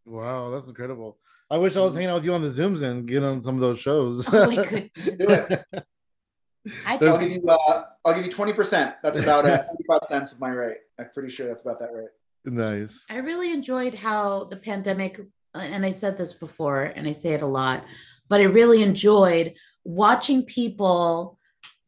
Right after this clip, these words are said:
Speaker 3: still put in effort. Like, they started creating different ways of putting their comedy out. They
Speaker 2: Yes.
Speaker 3: started, uh, venturing into side hustles that were really super creative, like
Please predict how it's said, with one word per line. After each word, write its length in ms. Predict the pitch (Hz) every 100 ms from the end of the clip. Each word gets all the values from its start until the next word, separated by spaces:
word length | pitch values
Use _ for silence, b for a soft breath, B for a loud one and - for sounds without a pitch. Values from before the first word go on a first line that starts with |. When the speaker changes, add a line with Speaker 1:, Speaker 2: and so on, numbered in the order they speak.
| -
Speaker 3:
still 720 | - - - 262 262 220 -
put 260 | - 240
in 220 | 208 220 208
effort. 560 | 202 196 - 147 143
Like, 260 | 185 190 -
they 140 | 220
started 520 | 208 214 226 226 220 -
creating 640 | - 214 214 208 208 190
different 500 | 208 302 330 320 196
ways 360 | 170 165 160 143
of 260 | 180 165 - _
putting 280 | 202 175 170
their 120 | 160
comedy 540 | - 170 156 151 143
out. 320 | 143 131 135 - B B _
They 320 | 180 180 185
Speaker 2:
Yes. 120 | 185
Speaker 3:
started, 580 | 226 196 190 185 185 185 - _ 190
uh, 380 | 185 165 170 - -
venturing 600 | 185 170 214 214 - 233 220
into 180 | 202
side 380 | 190 - 196 214
hustles 480 | 214 202 196 196 165
that 160 | 180 185
were 120 | 170
really 460 | 160 226 247 226
super 400 | 190 - 202 202 190
creative, 520 | - 165 180 175 147
like 240 | 151 143